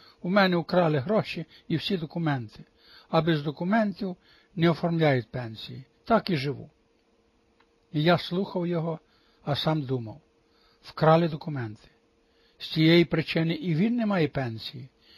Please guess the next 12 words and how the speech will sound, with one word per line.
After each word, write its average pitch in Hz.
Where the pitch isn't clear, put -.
І 143
то 135
правда. 202
Бо 147
в 135
Хотинському 180
райсобезі 156
по 151
такій 160
фамілії, 170
як 151
його, 147